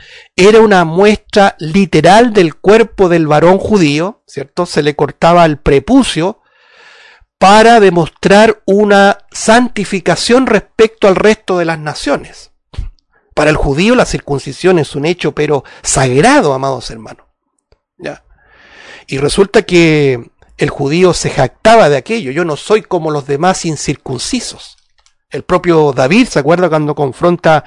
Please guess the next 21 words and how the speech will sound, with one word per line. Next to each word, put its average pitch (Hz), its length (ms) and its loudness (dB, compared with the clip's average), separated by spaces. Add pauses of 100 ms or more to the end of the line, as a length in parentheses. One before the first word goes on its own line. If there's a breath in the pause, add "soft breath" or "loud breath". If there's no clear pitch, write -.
(160 loud breath)
al 143 140 -6
gigante 160 480 -4
Goliat? 147 360 -2
Dice: 175 380 -6 (240 soft breath)
"¿Quién 233 200 0
es 233 140 -2
este 185 280 -2
filisteo 180 600 2
incircunciso 165 1000 -2 (400)
que 143 120 -8
viene 190 320 0
aquí 180 240 -2
a 185 140 0
provocar 165 480 0
a 185 40 2
los 160 180 -4
escuadrones 156 600 -2
del 139 180 -2
Dios 160 180 0
de 135 80 -6
Israel? 139 520 -4